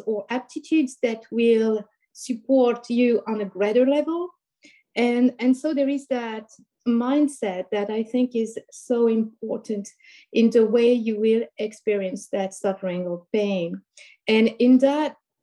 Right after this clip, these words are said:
um, in that logic, also, I think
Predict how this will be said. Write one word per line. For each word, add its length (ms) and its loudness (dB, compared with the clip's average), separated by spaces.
um, 960 -6
in 180 6
that 320 2
logic, 480 -4
also, 440 0
I 120 4
think 560 -4